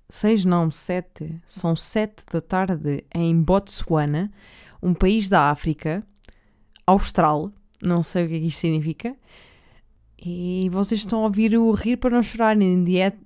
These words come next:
em direto, <laughs> em direto de Portugal. Pronto. Ah, da minha casa. Ah, desculpem o barulho de fundo, mas se ouvirem assim um género de, hum,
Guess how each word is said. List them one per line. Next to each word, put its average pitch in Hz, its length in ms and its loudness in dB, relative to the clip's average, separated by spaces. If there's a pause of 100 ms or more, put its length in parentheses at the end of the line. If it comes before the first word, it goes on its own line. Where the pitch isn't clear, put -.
em 196 320 4
direto, 190 480 2
<laughs> 247 1120 4
em 233 260 4
direto 220 720 2 (400)
de 180 60 -4
Portugal. 196 480 -4 (220)
Pronto. 165 280 -10 (720)
Ah, 160 220 0
da 165 160 2
minha 190 160 6
casa. 165 500 -2
Ah, 156 360 -2
desculpem 190 440 -2
o 165 60 0
barulho 165 240 0
de - 100 -18
fundo, 196 320 0 (1120)
mas 180 320 0
se - 120 -2
ouvirem 180 420 0
assim 175 240 -4
um 175 80 0
género 165 320 0
de, 160 480 0
hum, 151 440 -4